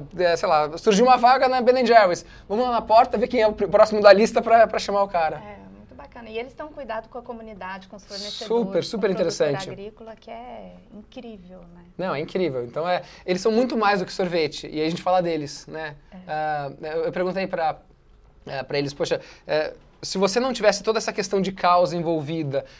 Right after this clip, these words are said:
Speaker 1: se não tivesse toda essa preocupação L G B T bem forte, meio ambiente e tal,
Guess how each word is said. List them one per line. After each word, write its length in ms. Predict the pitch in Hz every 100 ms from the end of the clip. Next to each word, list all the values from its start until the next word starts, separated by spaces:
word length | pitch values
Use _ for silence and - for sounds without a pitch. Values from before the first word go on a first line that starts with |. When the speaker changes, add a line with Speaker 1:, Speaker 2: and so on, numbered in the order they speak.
| -
Speaker 1:
se 120 | -
não 60 | 180
tivesse 220 | 190 190
toda 100 | 220
essa 160 | 220 220
preocupação 720 | 208 - 190 170 202 190 175
L 140 | 180
G 100 | 165
B 140 | 170 165
T 180 | 180 165
bem 140 | 156
forte, 500 | 143 156 165 151 160
meio 140 | 160
ambiente 280 | 160 160 156
e 40 | -
tal, 180 | 156